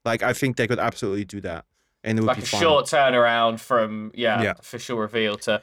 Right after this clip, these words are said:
Speaker 1: 'Cause, like, there's so
Speaker 2: Yeah.
Speaker 1: much pressure on this thing, like, Elden Ring in general, but, like, this D L C as well, because, because of the mystery of it, which I don't know how deliberate that was, but they have played it well, where, like,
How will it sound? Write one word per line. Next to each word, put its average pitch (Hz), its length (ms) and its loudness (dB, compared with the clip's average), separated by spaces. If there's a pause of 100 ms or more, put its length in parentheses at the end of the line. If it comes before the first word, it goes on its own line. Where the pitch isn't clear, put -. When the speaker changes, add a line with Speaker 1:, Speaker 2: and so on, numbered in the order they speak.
(180)
Speaker 1:
'Cause, 131 140 -2
like, 143 140 -2
there's 151 100 0
so 120 80 2
Speaker 2:
Yeah. 147 60 4
Speaker 1:
much 190 180 0
pressure 160 420 2
on 127 140 2
this 107 220 0
thing, 90 360 -6
like, 113 380 -2 (580)
Elden 143 300 2
Ring 127 420 2
in 127 80 -2
general, 127 380 2
but, 104 140 -2
like, 107 240 -4
this - 180 -4
D 127 120 0
L 117 100 2
C 110 540 0 (260)
as 104 120 -4
well, 113 200 2
because, 107 560 0 (340)
because 147 240 0
of 131 100 -2
the 131 100 2
mystery 123 420 0
of 95 120 -2
it, 98 140 -4
which 110 220 -4 (500)
I 127 140 0
don't 156 100 4
know 151 300 4 (100)
how 135 140 0
deliberate 131 480 2
that 147 120 2
was, 151 200 2
but - 180 -2
they 123 140 2
have 127 280 -2
played 131 280 2
it 110 100 0
well, 110 260 2
where, 101 160 0
like, 101 300 0